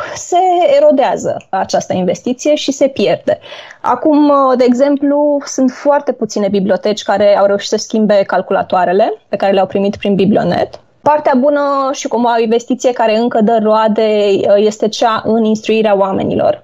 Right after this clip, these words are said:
Avem o rețea națională de bibliotecari foarte bine instruiți în ceea ce înseamnă utilizarea calculatorului, tehnologiei.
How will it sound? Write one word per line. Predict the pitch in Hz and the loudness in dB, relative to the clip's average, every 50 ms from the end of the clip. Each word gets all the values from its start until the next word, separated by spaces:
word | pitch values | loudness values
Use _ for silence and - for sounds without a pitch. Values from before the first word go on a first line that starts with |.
| _ _ - | _ _ -4
Avem | - 202 226 240 247 | -2 0 2 2 4
o | 233 | 2
rețea | 226 226 220 - - 240 226 226 226 220 214 214 214 208 | 2 0 -2 0 0 0 2 2 2 2 2 0 0 0
națională | 214 208 208 208 - 214 196 208 214 233 233 | -2 -2 -4 -4 -4 -4 -2 0 0 2 2
de | 220 220 | 2 2
bibliotecari | 208 220 190 196 196 - 196 196 - 247 220 208 | 2 2 2 2 0 0 -2 -2 0 0 -2 -2
foarte | - - - 240 240 233 233 - 220 | -2 -4 -2 0 0 0 0 0 -2
bine | 202 214 226 220 208 214 | 0 0 0 0 0 0
instruiți | 202 202 214 - - 185 170 - - - - - - - _ - - - - - - - - - - - - | 0 0 -2 -4 -2 -2 0 0 -2 -4 -6 -10 -16 -16 _ -20 -20 -20 -20 -18 -18 -18 -18 -16 -8 -2 2
în | - 247 262 262 262 254 233 220 | 4 4 6 6 4 2 2 0
ceea | 226 - 262 233 233 | 0 0 0 0 0
ce | 233 254 | 0 0
înseamnă | 226 220 - 254 233 233 233 | -2 -2 -2 -2 -2 0 0
utilizarea | 226 214 214 - 214 208 202 196 214 214 220 220 220 214 214 214 214 208 196 190 185 - | -2 -2 -2 0 0 0 2 2 2 2 2 2 2 2 2 2 2 2 0 0 -2 -2
calculatorului, | - - 190 202 - 214 185 170 220 - 240 262 262 254 262 254 | -2 -2 -2 -2 0 0 -2 0 0 0 0 2 2 0 0 0
tehnologiei. | - 220 220 208 180 180 170 170 180 - 247 254 269 277 277 311 302 | -2 -2 0 0 0 0 0 0 0 0 0 2 2 2 2 0 -2